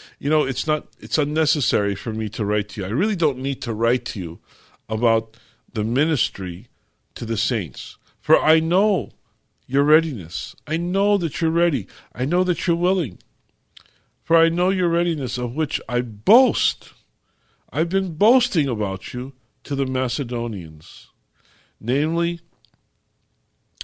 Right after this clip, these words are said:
that Achaia has been prepared since last year, and your zeal has stirred up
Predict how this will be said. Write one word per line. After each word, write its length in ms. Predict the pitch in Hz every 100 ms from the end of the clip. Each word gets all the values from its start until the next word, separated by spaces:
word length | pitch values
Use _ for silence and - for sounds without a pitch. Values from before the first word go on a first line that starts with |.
| -
that 160 | 117 113
Achaia 680 | 107 - 160 156 92 98 - _ _ _
has 220 | - 107
been 200 | 120 117
prepared 720 | 107 101 - - 143 107 95
since 380 | - - 107 -
last 360 | 110 110 - -
year, 360 | 117 95 101 _ _ _ _ _ _ _ _ -
and 180 | 104
your 200 | 117 151
zeal 580 | 160 135 151 139 92 76 _ _ _ _ _ _ _
has 180 | 110
stirred 380 | - - 151 143
up 300 | 131 113 -